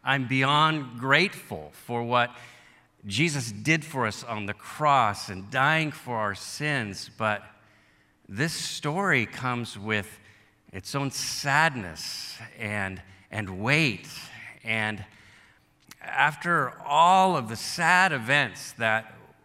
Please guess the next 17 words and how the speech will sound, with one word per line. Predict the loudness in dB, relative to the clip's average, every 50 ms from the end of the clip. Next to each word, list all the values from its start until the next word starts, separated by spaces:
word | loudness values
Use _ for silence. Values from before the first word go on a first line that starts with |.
| _ _ _
our | 2 4 4 4
world | 4 2 2 2 2 2 2
has | 0 -2 -2 -4
experienced | -6 -6 -8 -6 0 4 4 6 6 4 4 0 -4 -10 -14 -10
in | -6 -6 -4 -4
this | -6 -6 -8 -10 -14 -10
past | -4 -2 0 0 0 -2 -6 -10 -12 -10
year, | -8 -4 -2 0 2 4 4 4 4 2 0 -6 -12 -20 -20 -20 -20 -20 -20 -20 -20 -20 -20 -20 -20 _ -20 -18 -18 -18 -18 -20 -20 -20 -20 -20 -2 -2
I | -2
think | -2 -2 -6 -10 -12 -12 -12 -12 -12 -12 -12 -18 -18 _ -4
I | -2 -2 -2
may | 0 -2 -2 -2 0 0 0 -2 -4 -6 -12
have | -16 -14 -12 -10 -4 0 2 2 2 2 0
what | -2 -2 -2 2 2
might | 0 0 2 -2
be | -6 -6
called | -6 -8 0 2 4 4 4 4 2 -2